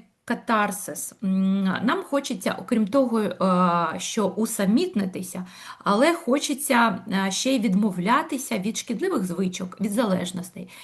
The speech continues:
І саме це ідеальний період для того, щоб це нарешті зробити. Якщо ви вже, е, давно думали скоротити кількість кави, яку ви п'єте,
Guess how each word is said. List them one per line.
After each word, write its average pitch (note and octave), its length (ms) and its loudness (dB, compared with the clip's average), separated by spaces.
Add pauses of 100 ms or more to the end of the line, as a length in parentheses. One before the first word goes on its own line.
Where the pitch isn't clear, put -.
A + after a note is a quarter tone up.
І G#3 100 -6
саме A#3 280 4
це - 440 -2
ідеальний F#3 520 2
період F4 400 -2
для F3+ 140 -2
того, A#3 260 -4
щоб G#3 240 -8
це E4 240 -2
нарешті - 420 -2
зробити. F3+ 560 -4 (300)
Якщо C4+ 340 2
ви A3 100 2
вже, F3+ 200 0
е, F3+ 140 -2 (600)
давно A3 380 4
думали F#3 460 2
скоротити G#3+ 600 -4
кількість F3 520 -8
кави, E4 360 4
яку C4+ 260 0
ви A3+ 120 0
п'єте, G#3+ 460 -4